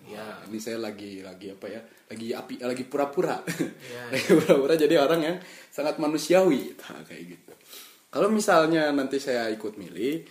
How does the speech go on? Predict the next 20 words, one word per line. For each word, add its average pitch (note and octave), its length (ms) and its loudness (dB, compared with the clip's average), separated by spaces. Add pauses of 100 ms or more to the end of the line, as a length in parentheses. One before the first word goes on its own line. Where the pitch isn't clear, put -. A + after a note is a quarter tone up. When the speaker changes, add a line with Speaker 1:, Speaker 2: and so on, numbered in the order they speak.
(180)
Speaker 2:
tetap - 320 -16
aja B2+ 380 0
masih G#2+ 320 -10
akan G2 240 -10
ada B2 160 -4
konflik-konflik A#2 1120 -6
agraria, G#2+ 720 -6
konflik-konflik G#2+ 840 -10
kampung G2 300 -14
kota F#2+ 240 -14
yang A#2+ 100 -10
terus - 220 -16
terjadi, G2+ 480 -14
bro. D#2 160 -18 (400)
Speaker 1:
Bakal A2+ 240 -20
Speaker 2:
Hal F2+ 160 -14
Speaker 1:
ada - 160 -10
Speaker 2:
itu A#2+ 240 -2
Speaker 1:
itu - 160 -10
Speaker 2:
akan G2+ 80 -14